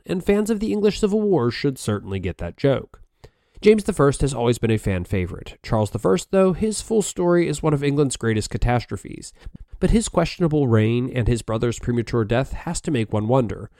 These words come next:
would England really have been better off under King Henry the Ninth? Well, let's look at this. Charles, in my opinion, wasn't solely to blame for the outbreak of the English Civil Wars, nor the sole spark of revolution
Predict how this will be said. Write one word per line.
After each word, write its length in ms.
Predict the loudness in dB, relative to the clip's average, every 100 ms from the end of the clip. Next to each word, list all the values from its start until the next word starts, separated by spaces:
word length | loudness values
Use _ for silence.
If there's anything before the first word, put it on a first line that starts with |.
| -20 0
would 200 | 4 4
England 420 | 2 0 0 0
really 200 | 2 2
have 160 | 2 0
been 160 | 0
better 260 | 2 2 0
off 320 | 2 2 0
under 220 | 0 0
King 280 | -2 -2 -4
Henry 280 | -4 -6 -6
the 80 | -4
Ninth? 420 | -4 -4 -8 -18 _ _ _
Well, 160 | 0 2
let's 260 | 0 0
look 140 | -4 -4
at 60 |
this. 320 | -10 -16 -18 _ _ -18 -4
Charles, 300 | 2 4 4
in 100 | 4
my 140 | 4
opinion, 400 | 4 4 4 4
wasn't 300 | 2 2 -2
solely 280 | -4 0 2
to 100 | 0
blame 260 | 0 -2 -2
for 80 | -2
the 140 | -2
outbreak 380 | -2 -4 -6 -4
of 100 | -4
the 100 | -6
English 320 | -6 -8 -8
Civil 220 | -8 0
Wars, 460 | 6 8 6 4 0
nor 280 | 0 2 0
the 160 | -2
sole 240 | -2 0 0
spark 360 | 2 2 2
of 120 | 0
revolution 580 | 0 2 4 4 2 -4